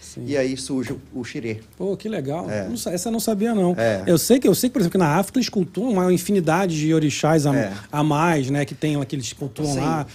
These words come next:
Speaker 1: São as
Speaker 2: Mui-,
Speaker 1: forças da natureza, basicamente.
Speaker 2: muita coisa se perdeu. Hoje você vai,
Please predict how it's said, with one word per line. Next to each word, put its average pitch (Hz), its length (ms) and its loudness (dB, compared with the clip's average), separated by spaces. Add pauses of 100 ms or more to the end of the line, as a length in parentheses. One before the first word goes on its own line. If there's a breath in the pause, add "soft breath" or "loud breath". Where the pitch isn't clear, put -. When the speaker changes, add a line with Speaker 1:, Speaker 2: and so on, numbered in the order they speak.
Speaker 1:
São 330 100 0
as 269 80 2
Speaker 2:
Mui-, 208 60 -2
Speaker 1:
forças 277 200 4
da 233 100 2
natureza, 196 340 4
basicamente. 127 460 -2
Speaker 2:
muita 214 200 0
coisa 190 260 -2
se - 140 -8
perdeu. 107 420 -4
Hoje 147 220 -4
você 160 300 -8
vai, 110 340 -4